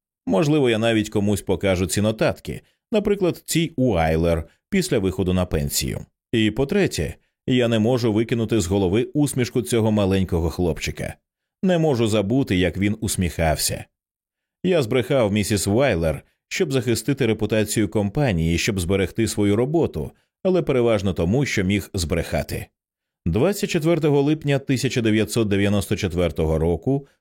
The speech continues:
у неділю, кар'єр був порожній, тому крім мене їх ніхто не бачив. Та й мене там не було би, якби не звітність, яку я запустив. Той, хто вважає, що робота геолога ходити горами і долинами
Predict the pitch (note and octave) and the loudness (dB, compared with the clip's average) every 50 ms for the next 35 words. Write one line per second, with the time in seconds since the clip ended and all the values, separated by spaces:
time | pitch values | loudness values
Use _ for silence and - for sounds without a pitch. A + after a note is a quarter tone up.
0 | _ _ - G#3 F#3+ E3+ G#2 F2 F2 F2 F2 F#2 G#2+ A2+ - _ _ _ _ - | _ _ 0 0 2 0 0 0 0 2 2 2 0 -2 -4 _ _ _ _ -2
1 | D3+ D3 C#3 C#3 E3+ F#3 E3 A#2 G2+ G#2 G#2+ G#2+ - A2+ G2+ F2 D#2 D2 - D2+ | -2 0 0 2 0 0 0 0 0 0 0 0 -2 -2 0 0 -2 -4 -4 -6
2 | C#2 B1 - - _ _ _ _ _ _ _ - A2+ A2 G#2+ G#2 G#2+ G2+ F#2 E2+ | -6 -8 -8 -10 _ _ _ _ _ _ _ 0 0 2 0 0 0 0 0 0
3 | E2 D#2+ E2 G2 A#2+ C#3+ C#3+ A2 F2 F#2 F2 - G2+ F2+ E2 - F#2+ E2+ E2+ E2+ | 0 0 0 0 0 0 0 0 0 0 0 0 -2 -4 -2 -2 -2 0 0 0
4 | D#2 D2 D#2 C#2+ - - D#2+ D2+ - - _ _ _ _ _ _ _ _ _ - | 0 0 -2 -2 -2 -6 -8 -8 -10 -14 _ _ _ _ _ _ _ _ _ -2
5 | E3+ D#3+ C#3+ B2+ A#2 A2+ G#2+ A2 A2+ A2+ - - G2+ F#2+ F#2 F#2 F#2+ F2+ F2+ A2+ | 0 2 2 2 2 2 2 2 2 0 0 0 0 0 2 2 2 0 0 0
6 | C3+ D#3 D#3+ C3+ F2+ E2 E2+ E2+ F2+ F2 E2+ D#2+ D#2+ G#2 A#2+ B2 G#2 G2+ G2+ G2 | 0 2 2 0 2 2 2 2 2 2 0 0 0 2 2 2 2 2 0 0
7 | G#2 C3 E3+ E3+ C3+ - F2+ E2+ - - - G#2 F#2 E2+ - - A2 A#2 A2 E2 | 0 0 0 0 -2 -2 -2 -2 -2 -2 -2 0 0 0 0 0 0 0 0 0
8 | D#2+ D#2+ D#2 D#2 E2 D2+ - - D2 - - - D2 A1 - - - _ _ _ | 0 0 0 0 -2 -2 -4 -2 -4 -4 -4 -6 -6 -10 -10 -12 -16 _ _ _
9 | _ _ _ _ _ _ _ _ _ _ - B2+ D#3 G3+ G#3 - - G#3 F#3+ F3+ | _ _ _ _ _ _ _ _ _ _ -2 0 2 2 0 0 0 0 0 2
10 | F3 F3 D3+ C#3+ E3 E3 D#3+ C#3 B2+ - - D#3 C#3 C3 C3+ D3 - - A#2 G#2 | 2 2 2 2 2 2 2 2 0 0 0 0 0 2 0 0 0 0 0 0
11 | B2 D3+ E3 E3 C3 F#2 F2 E2+ E2+ F2+ E2+ - A2 A2+ A2 C3+ - - A2+ G#2 | 2 2 2 2 2 2 2 2 0 0 0 0 0 0 0 0 0 0 0 0
12 | F2 G#2 A#2 A#2 G#2 G2+ G2 G2+ G#2 G2+ - G2+ G#2 G2+ G2 G2+ A2+ C#3 D3 C3 | 2 2 2 2 2 2 2 2 0 0 0 -2 -2 0 0 0 0 0 0 0
13 | F#2 D#2+ D2 C#2+ C2+ A#1+ | 0 0 -2 -2 -4 -6